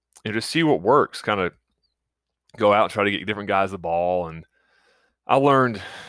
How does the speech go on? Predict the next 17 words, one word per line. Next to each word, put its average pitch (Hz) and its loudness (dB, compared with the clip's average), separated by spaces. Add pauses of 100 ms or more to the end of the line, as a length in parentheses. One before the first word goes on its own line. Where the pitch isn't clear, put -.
(200)
a - -20
couple 123 0
years 110 -2
ago, 98 0
I 110 4
don't 110 -2
really, 101 -6
I 120 -4
don't 123 -4
try 117 -2
to 101 -4
win 95 -8
scrimmages. 123 -4
I 101 0
try 107 2
to 98 0
get 95 -2